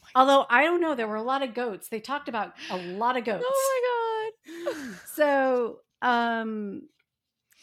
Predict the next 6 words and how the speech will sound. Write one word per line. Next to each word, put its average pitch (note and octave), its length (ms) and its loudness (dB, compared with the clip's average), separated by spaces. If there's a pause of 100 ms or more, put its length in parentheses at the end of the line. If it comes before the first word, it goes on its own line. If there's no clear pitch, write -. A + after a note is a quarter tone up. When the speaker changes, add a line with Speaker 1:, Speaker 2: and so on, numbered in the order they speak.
(160)
Speaker 2:
you A3+ 100 -4
know, F3 400 -2
the G#3 200 -2
Graces G#3 580 -4
got A3+ 240 4
involved. A#3 480 -2